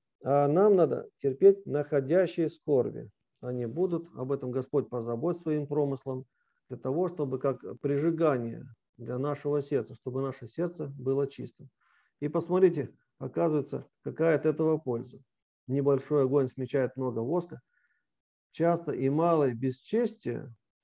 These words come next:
нанесённое нам, и надо, можно продолжить, принятое со смирением и самоукорением, вдруг смягчает, услаждает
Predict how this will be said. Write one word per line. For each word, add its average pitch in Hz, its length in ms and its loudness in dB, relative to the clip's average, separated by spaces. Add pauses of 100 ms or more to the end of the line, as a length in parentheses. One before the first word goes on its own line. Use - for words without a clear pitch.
нанесённое 147 680 0
нам, 127 400 -2 (880)
и 131 80 -6
надо, 139 420 -4
можно 127 500 -4
продолжить, 147 600 2 (800)
принятое 165 500 4
со 147 140 -2
смирением 175 540 6
и 139 80 -4
самоукорением, 151 800 2 (720)
вдруг 135 500 4 (120)
смягчает, 135 840 -2 (360)
услаждает 127 840 -2